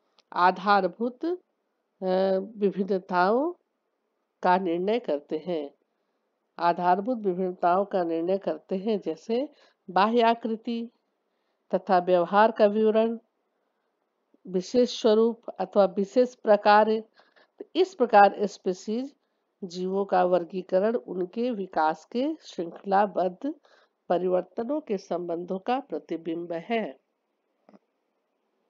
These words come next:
है ना? उनके वर्गीकरण उनके विकास के श्रृंखलाबद्ध परिवर्तनों के संबंधों का प्रतिबिंब है।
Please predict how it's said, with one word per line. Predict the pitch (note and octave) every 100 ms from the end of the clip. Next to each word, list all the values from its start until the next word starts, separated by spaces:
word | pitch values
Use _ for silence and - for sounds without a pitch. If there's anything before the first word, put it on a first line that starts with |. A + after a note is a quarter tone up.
| _ _ _ _ _
है | G#3
ना? | D4 F#3+ E3 _ _ _ _ _ _
उनके | - F#3 F#3 A3+ B3 D4
वर्गीकरण | C4+ - F#3+ F#3 E3+ A3 F#3+ F#3 F#3+ A3 D4 F4+ _ _ _ _ _ _ _ _ _ _ _ _ _ _ _ - - - -
उनके | - G3 F#3 A#3 B3
विकास | A3+ - F3 F3 F3+
के | - G#3+ A#3+ D4+ D4
श्रृंखलाबद्ध | - - G3+ G3+ - D4 B3 G3 G3 -
परिवर्तनों | F3 F3 E3+ - E3+ E3+
के | E3+ G#3+ A#3+
संबंधों | A#3+ E3 F3 E3 E3 F3
का | F3 G#3
प्रतिबिंब | A3 E3+ - D#3+ E3 E3 E3
है। | F3 G3 F3+